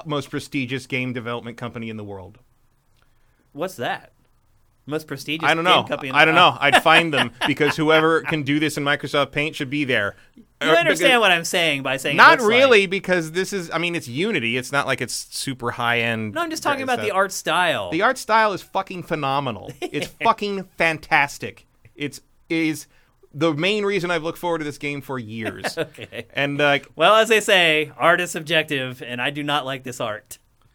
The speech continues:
Speaker 1: And, like, as far as, like, releasing the demo, like, I think they had to do it just to prove that it exists.
Speaker 2: Oh.
Speaker 1: Because this game has been floating around in the ether for a long time now.
Speaker 2: Yeah.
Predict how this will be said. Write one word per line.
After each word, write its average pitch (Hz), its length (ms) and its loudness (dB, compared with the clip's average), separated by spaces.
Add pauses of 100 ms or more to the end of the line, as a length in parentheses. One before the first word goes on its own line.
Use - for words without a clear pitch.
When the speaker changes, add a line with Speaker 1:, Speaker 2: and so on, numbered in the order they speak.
(800)
Speaker 1:
And, 131 200 -8
like, 127 320 -4 (120)
as 143 140 -6
far 220 240 -4
as, 170 140 -2
like, 147 100 -4
releasing 147 440 -6
the 123 80 -6
demo, 160 500 -2
like, 123 240 -6
I 156 160 -4
think 139 180 -8
they 123 140 -6
had 123 160 -4
to 113 80 -10
do 117 180 -6
it 113 60 -8
just 120 220 -12
to 120 60 -10
prove 123 280 -8
that 110 120 -6
it 101 120 -14
exists. 101 800 -10
Speaker 2:
Oh. 107 160 -4
Speaker 1:
Because 110 260 -2
this 165 160 -2
game 160 200 0
has 120 120 -2
been 120 140 -2
floating 139 340 0
around 123 300 2
in 107 60 -6
the 104 180 -8
ether 123 240 -6
for 104 160 -8
a 98 80 -6
long 101 320 -6
time 95 360 -10
now. - 60 -14
Speaker 2:
Yeah. 104 380 -6